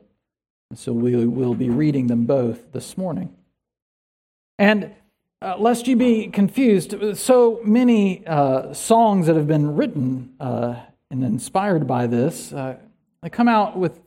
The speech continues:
with the flavor of some of the other psalms that say, "Better to be a servant in the household of God than the king and the, the depths of hell." Like,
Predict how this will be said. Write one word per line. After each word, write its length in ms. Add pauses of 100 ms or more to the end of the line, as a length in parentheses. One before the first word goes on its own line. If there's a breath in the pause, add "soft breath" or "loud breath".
(240)
with 160
the 60
flavor 520
of 200
some 180
of 80
the 120
other 180
psalms 440
that 100
say, 160
"Better 260
to 120
be 280
a 80
servant 460
in 100
the 60
household 420
of 100
God 460
than 260 (340 loud breath)
the 160
king 520
and 120
the, 180 (240 loud breath)
the 80
depths 340
of 80
hell." 320
Like, 180